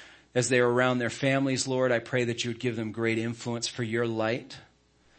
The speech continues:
I pray that you would give them great control on the things they don't know they should say or should do.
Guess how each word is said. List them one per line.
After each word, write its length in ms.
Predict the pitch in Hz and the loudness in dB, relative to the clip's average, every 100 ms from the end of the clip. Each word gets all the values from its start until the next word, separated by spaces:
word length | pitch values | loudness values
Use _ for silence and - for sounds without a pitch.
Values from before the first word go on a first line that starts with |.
| _ _ _ | _ _ _
I 60 | 120 | 0
pray 180 | 143 | 4
that 160 | 131 131 | 4 4
you 80 | 131 | 0
would 80 | 117 | 2
give 140 | 131 | 2
them 120 | 123 | 2
great 300 | 117 123 127 | 4 4 4
control 640 | 135 120 - 127 127 131 147 | -2 -4 -2 0 2 0 -2
on 120 | 123 | -8
the 40 | |
things 320 | 110 131 123 117 | -6 -4 -2 0
they 120 | 117 | 0
don't 160 | 120 | 0
know 120 | 120 120 | -2 0
they 200 | 117 113 | 0 0
should 320 | - 131 120 | -2 -2 0
say 380 | - 123 123 123 | 2 2 2 2
or 100 | 120 | 0
should 280 | - 120 | -2 -4
do. 360 | 104 117 117 | -2 0 0